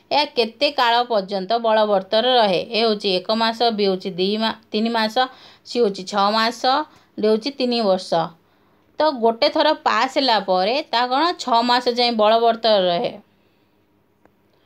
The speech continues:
ନେକ୍ସଟ ହଉଛି, କିଏ ଆମ ଦେଶର ଐକ୍ୟ ଓ ସଂହତିର ପ୍ରତୀକ? ଏ ହଉଛି ପ୍ରଧାନମନ୍ତ୍ରୀ, ବି ହଉଛି ରାଷ୍ଟ୍ରପତି,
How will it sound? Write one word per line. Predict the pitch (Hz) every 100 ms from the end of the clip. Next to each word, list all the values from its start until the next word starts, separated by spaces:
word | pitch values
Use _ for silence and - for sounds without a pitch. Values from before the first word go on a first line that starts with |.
| _ _
ନେକ୍ସଟ | 233 240 240
ହଉଛି, | 208 202 269
କିଏ | 277 262 269 320
ଆମ | 294 269 269
ଦେଶର | 240 214 220 214 202
ଐକ୍ୟ | 226 226
ଓ | 277 269
ସଂହତିର | 269 226 220 220 247
ପ୍ରତୀକ? | 240 196 185 185 160 175 - - - -
ଏ |
ହଉଛି | 240 247 240
ପ୍ରଧାନମନ୍ତ୍ରୀ, | 226 196 226 240 240 233 247
ବି | 226 214
ହଉଛି | 202 196
ରାଷ୍ଟ୍ରପତି, | 185 185 - 247 240 226 247